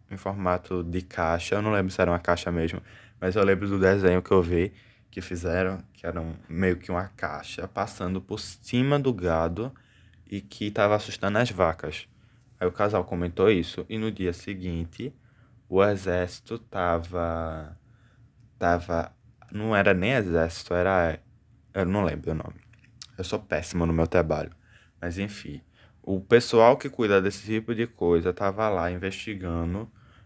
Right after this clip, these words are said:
e foi no mesmo tempo que o E T caiu. E não só tinha um E T, tinha dois. Mas esse segundo E T a gente fala mais tarde. Então, o que é que rolou? Depois que essas meninas viram esse E T,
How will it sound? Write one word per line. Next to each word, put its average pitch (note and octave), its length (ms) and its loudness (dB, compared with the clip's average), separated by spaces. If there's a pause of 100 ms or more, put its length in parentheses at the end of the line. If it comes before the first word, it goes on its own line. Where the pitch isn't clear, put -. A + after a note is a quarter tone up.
(160)
e A#2+ 160 4
foi B2 240 6
no B2 100 4
mesmo C#3 360 2
tempo C3+ 380 -4
que - 180 -12
o C#3 80 0
E D3 40 0
T C3 240 -4
caiu. C3+ 480 -2 (1300)
E G#2+ 120 -4
não B2 180 2
só A#2 220 2
tinha G#2+ 320 0
um F#2+ 180 2
E F2+ 60 0
T, D#2+ 240 -2
tinha G2+ 260 0
dois. F2 460 -2 (560)
Mas G2 120 0
esse A#2 160 0
segundo A2+ 320 2
E A2+ 60 2
T A#2 80 2
a A2+ 40 6
gente A2 240 -2
fala G#2 180 0
mais G#2+ 200 -6
tarde. - 300 -12 (540)
Então, A#2 160 -2
o - 20 -8
que C3 80 -4
é C3 40 -6
que - 120 -10
rolou? B2 420 2
Depois F#2+ 360 0
que - 80 -4
essas A2+ 200 4
meninas F2 400 2
viram E2+ 220 2
esse - 160 -6
E - 40 -16
T, E2+ 280 0